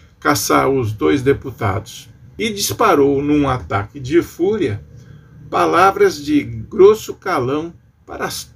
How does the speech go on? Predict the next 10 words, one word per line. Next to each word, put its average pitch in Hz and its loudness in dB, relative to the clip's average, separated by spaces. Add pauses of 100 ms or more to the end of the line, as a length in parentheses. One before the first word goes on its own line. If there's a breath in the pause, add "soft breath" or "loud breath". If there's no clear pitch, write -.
(140)
para 165 -2
todas 208 2
as 175 -2
direções 160 -2 (400 soft breath)
em 175 -10
defesa 156 0
dos 139 -8
dois 151 0
deputados. - -6 (3000 soft breath)
Que 220 -4